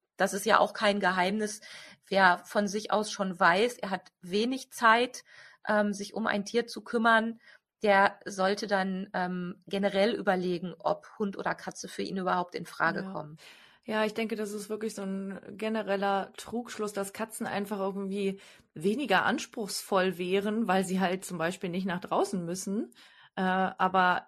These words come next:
Speaker 2: wenn man da mal gegenrechnet, dass quasi die gleiche Zeit, wo wir Hundebesitzer mit dem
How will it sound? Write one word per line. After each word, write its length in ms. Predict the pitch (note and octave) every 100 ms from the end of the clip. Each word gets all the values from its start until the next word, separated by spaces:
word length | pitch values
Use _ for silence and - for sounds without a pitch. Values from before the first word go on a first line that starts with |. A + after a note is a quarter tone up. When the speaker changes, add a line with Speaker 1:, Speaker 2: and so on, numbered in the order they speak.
| _
Speaker 2:
wenn 220 | F#3 F#3+
man 140 | F#3+ F#3
da 100 | F#3+
mal 140 | F#3+
gegenrechnet, 640 | F3 F#3+ A3 A3 A#3 A3+ A3+
dass 200 | F#3+ -
quasi 320 | - F#3 F#3+
die 100 | F#3
gleiche 320 | F3 F#3 B3+ B3
Zeit, 300 | A3+ A3 G3
wo 240 | F#3+ F#3
wir 180 | G3 F#3
Hundebesitzer 840 | A#3 C4 A3+ A#3 - A#3 A3+ -
mit 200 | G#3 G3+
dem 260 | G3 F#3+